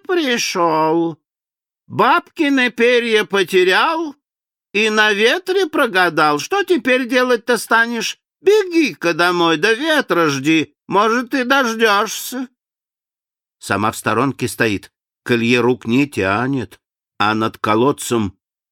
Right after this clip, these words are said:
туман, как шапка синяя, густым густехонько.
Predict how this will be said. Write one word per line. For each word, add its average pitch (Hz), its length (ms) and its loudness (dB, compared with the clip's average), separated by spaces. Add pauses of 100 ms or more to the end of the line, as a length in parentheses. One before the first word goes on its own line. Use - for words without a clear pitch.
туман, 113 760 -2 (540)
как - 260 -4
шапка 107 600 -6
синяя, 92 560 -4 (260)
густым 151 880 0
густехонько. 135 800 -4